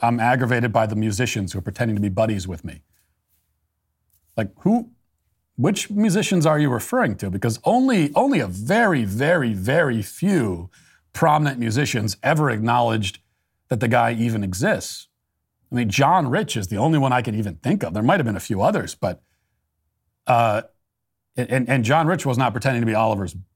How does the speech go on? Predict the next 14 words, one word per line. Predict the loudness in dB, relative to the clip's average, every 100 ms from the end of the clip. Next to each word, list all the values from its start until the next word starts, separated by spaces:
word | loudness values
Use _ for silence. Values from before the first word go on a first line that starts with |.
| _
buddy. | 0 0 -2
He | -4 -4
was, | -4 -6 -6
he |
was | -4 -4
trying | -2 -2 0
to |
help | 0 -2 -2
him | -4
get | -2
his | 0
music | 0 0 -2
out. | -8 -14 _ _ _ _ _ _ _ _ _ _ _ _ 2
Um, | 4 4 0